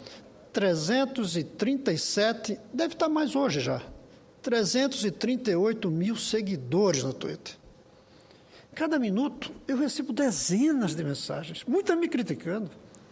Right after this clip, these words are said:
muitas cobrando, de vez em quando algumas elogiando, é verdade, mas ali eu faço o diálogo, mas eu ainda não aprendi como trazer esse diálogo aqui para dentro. Ainda fica um pouco coisa de professor, coisa de acadêmico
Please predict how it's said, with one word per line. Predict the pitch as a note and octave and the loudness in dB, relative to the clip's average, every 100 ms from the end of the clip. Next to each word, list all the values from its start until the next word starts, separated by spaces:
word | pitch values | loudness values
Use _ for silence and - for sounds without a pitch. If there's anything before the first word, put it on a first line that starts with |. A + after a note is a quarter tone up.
| - - - - | -20 -20 -20 -10
muitas | - E4 F4+ - | 0 2 2 2
cobrando, | C#4 F#3+ D3+ B3 G#3 C#3 - - - - - | 2 2 4 2 2 -2 -8 -16 -20 -20 0
de | F#4 | 6
vez | F#4+ D4+ | 6 6
em | |
quando | C#4+ D#4 D4+ | 2 2 4
algumas | C4+ G3+ D4+ C4+ | 4 4 4 4
elogiando, | A3 G#3 D#3 F3 B3+ F#3+ | 4 4 4 4 4 4
é | D#3+ | 4
verdade, | D3 C#3 F3 F#3 B2+ - - - - | 2 4 4 4 0 -8 -16 -16 -4
mas | D#4+ - | 0 2
ali | C4+ | 2
eu | D#4 | 2
faço | - - D4+ - G3 | 0 0 0 0 0
o | |
diálogo, | D3 D3 C3+ B2 - - - | 0 2 0 -2 -6 -10 -12
mas | - G#3 | -4 -2
eu | |
ainda | A#3+ G#3+ | 0 0
não | G#3 C#4 G4 | 2 4 4
aprendi | E4+ B3+ E3+ E3 | 4 2 2 0
como | - G3 A#3 | 0 0 2
trazer | B3+ A3 D#3+ G#3+ | 2 2 2 2
esse | G#3+ | 0
diálogo | F#3+ F#3+ G3 G#3 | 2 2 4 2
aqui | - | -2
para | G#3 F3 | 0 0
dentro. | C3+ C#3 - - - - - - - - - - - - - - - | 0 -2 -6 -12 -16 -20 -20 -20 -20 -20 -20 -20 -20 -18 -16 -14 -2
Ainda | D#4+ E4 D#4+ | 0 2 2
fica | - D#4+ E4 | 0 0 0
um | D#4+ | -2
pouco | - D4 D4+ | 0 0 0
coisa | C#4+ C#4+ C#4 | -2 -2 -2
de | C4+ | -4
professor, | - C#4+ C4 E3 - F3 A3 B2 D#4 - - | -2 -2 -2 -4 -2 -2 -2 -4 -8 -12 -10
coisa | - C#4+ D4 | -4 0 0
de | |
acadêmico | C#4+ B3+ D#3 F3+ C4 A3 C#3 - | 0 0 -2 0 0 0 -2 -6